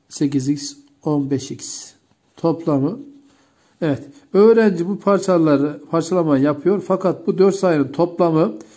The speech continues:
düşündüğü sayıdan üç eksikmiş. Bunu bu tarafa atarsam on beş x artı üç. Ee, düşündüğü sayı bu. Öğrenci elindeki sayıya bu işlemleri uygulayıp bu sayıdan toplamın elindeki sayıyı vermesi için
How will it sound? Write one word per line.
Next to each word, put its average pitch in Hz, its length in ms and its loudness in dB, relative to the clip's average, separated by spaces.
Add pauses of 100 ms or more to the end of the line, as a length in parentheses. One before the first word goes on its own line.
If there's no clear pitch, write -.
(280)
düşündüğü 214 500 0
sayıdan 190 440 2
üç 208 160 -2
eksikmiş. - 580 -4 (680)
Bunu 202 120 0
bu 160 60 -6
tarafa 180 280 2
atarsam 156 440 0 (100)
on 151 340 -2
beş 131 200 -6
x 170 340 -6
artı 143 360 -8
üç. - 380 -10 (880)
Ee, 151 40 -8 (580)
düşündüğü 151 420 -4
sayı 147 320 -4
bu. 123 120 -6 (840)
Öğrenci 247 420 6
elindeki 247 340 4
sayıya 214 500 4
bu 233 120 0
işlemleri 214 500 2
uygulayıp 196 480 4
bu 202 60 -2
sayıdan 196 440 2
toplamın 196 400 -2
elindeki 196 360 0
sayıyı 170 400 4
vermesi 185 520 0
için - 440 -8